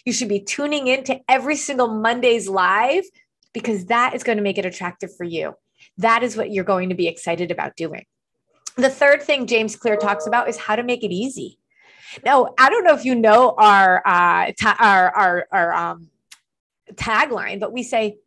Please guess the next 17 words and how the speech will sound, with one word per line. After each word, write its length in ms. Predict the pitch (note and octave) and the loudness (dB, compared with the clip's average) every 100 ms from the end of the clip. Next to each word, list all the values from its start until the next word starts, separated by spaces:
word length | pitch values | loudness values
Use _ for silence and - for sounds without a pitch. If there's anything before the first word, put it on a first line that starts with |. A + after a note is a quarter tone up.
| _ _ | _ _
"Simple, 400 | - C4+ C#4 C#4+ | -8 -6 -4 -6
sustainable, 680 | - A3+ C4+ A#3+ A3+ G#3+ G#3 | -6 -8 -4 -2 -2 -2 -2
and 140 | F#3+ | -4
satisfying." 880 | - G#3+ G3+ F#3 - D#3+ D#3 E3+ F3 | -4 -2 -2 -6 -6 -8 -8 -12 -16
Simple 640 | - - D#4+ E4+ C#4 F3 | -18 -2 -2 2 2 2
is 220 | - A#3+ | 0 0
the 80 | A#3 | -2
very 360 | G3+ A#3+ A#3 B3 | 2 2 2 0
first 380 | B3 G#3 F#3+ G3 | -2 -4 -4 -4
word. 400 | G#3+ F#3 - - - - - | -2 -2 -4 -10 -20 -20 -8
What 420 | A3+ B3 D#4 - | 0 2 2 0
you 260 | C4 C4+ A3 | -6 -6 -4
do 280 | B3 C#4+ | -4 -4
has 320 | A#3 - C4 B3 | -4 -4 -4 -6
to 100 | A3+ | -10
be 100 | A#3 | -10
simple, 920 | - - C#4+ C#4+ - G#3+ D3+ C#2+ | -10 -4 -4 -4 -2 0 0 -4